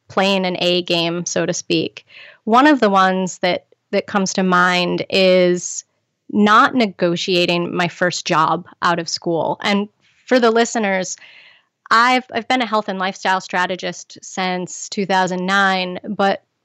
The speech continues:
for many years, from the time I graduated college, um,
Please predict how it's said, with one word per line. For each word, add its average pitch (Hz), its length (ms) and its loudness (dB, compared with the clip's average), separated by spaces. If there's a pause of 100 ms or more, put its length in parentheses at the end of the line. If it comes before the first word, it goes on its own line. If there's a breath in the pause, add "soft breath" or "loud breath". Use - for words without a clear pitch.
for 196 260 2
many 208 560 2
years, 180 340 0
from 190 180 -4
the 185 80 -2
time 196 280 0
I 185 220 -2 (100)
graduated 196 500 -2
college, 190 720 0 (640 soft breath)
um, 180 580 -2